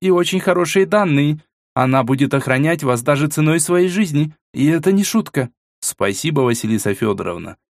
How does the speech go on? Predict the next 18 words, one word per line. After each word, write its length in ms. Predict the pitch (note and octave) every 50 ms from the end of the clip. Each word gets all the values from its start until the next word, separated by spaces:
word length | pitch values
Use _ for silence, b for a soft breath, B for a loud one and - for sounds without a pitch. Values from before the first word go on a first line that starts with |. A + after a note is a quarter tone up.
| _ -
но 120 | G2+ G2 G2
я 200 | G#2 A2+ A#2+ A#2
сомневаюсь, 640 | - B2+ A#2+ A#2+ A#2+ B2+ C3 C#3 C#3+ C3 A2+ G2
что 220 | - - G#2 G#2
она 200 | A2+ A#2+ B2 A#2
хоть 200 | A2 - A2+ G#2
сколько-то 500 | - - - D3+ D3+ D3+ B2+ G#2 - -
сможет 420 | A#2 - - A2+ A2 G2+ G2+ - A2+
выстоять 480 | A#2+ D3+ D3+ D3+ - G2+ F#2 F2+ -
против 380 | - G#2+ A#2+ A#2 A#2 A#2+ G#2+ -
Фримена. 520 | B2 A#2+ B2 A2 G#2 G2 F#2+ E2+ E2+ F2 - _ _ _ _ _ _ -
А 120 | - F#2
с 100 | - -
остальными 520 | A2 G2 - - G#2 A2+ C3 D#3 E3 D3 A2+
я 200 | G#2 G2+ A2+ B2
справлюсь 500 | - - - A2 A2+ A#2 A#2 G#2+ - -
и 60 | G#2+
сам". 360 | - - A2+ G2 F2+ F#2+ -